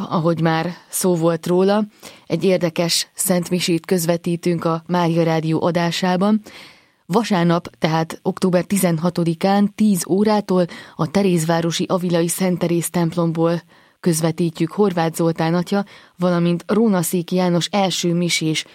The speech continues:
atya szentmiséjét. Ezt is ajánljuk kedves hallgatóink figyelmébe.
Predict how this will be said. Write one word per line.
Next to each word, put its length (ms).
atya 440
szentmiséjét. 1000
Ezt 260
is 160
ajánljuk 440
kedves 320
hallgatóink 680
figyelmébe. 800